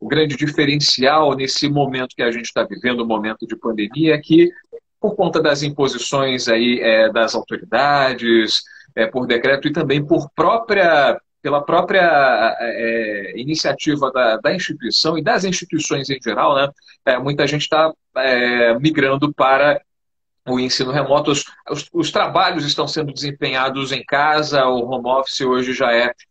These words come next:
uma, uma realidade pra boa parte da, da, da população do mundo do trabalho, e o home office na área da educação da mesma forma. As aulas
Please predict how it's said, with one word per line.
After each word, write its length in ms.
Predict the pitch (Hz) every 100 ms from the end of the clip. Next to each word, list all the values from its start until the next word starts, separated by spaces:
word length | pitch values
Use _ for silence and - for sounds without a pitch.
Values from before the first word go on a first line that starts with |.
| _
uma, 380 | 123 123 120 110
uma 180 | 117 120
realidade 640 | 120 135 120 117 120 120 - - - _
pra 320 | 123 120 113
boa 300 | 117 131 -
parte 420 | 127 127 - 123
da, 300 | 117 113 107
da, 220 | 104 107 107
da 120 | 113
população 600 | 127 - 117 113 - 123
do 100 | 113
mundo 260 | 120 117
do 120 | 117 120
trabalho, 580 | 120 104 117 143 151
e 140 | 180 196
o 60 |
home 300 | 202 180 180
office 600 | 147 156 156 - 175 160 - _ _
na 180 | 139 135
área 280 | 135 139
da 80 | 135
educação 840 | 139 143 143 143 - - 156 165 - _
da 200 | 160 151
mesma 340 | 156 151 170
forma. 560 | 170 135 131 127 101 98
As 180 | 104 113
aulas 680 | 139 156 156 156 156 -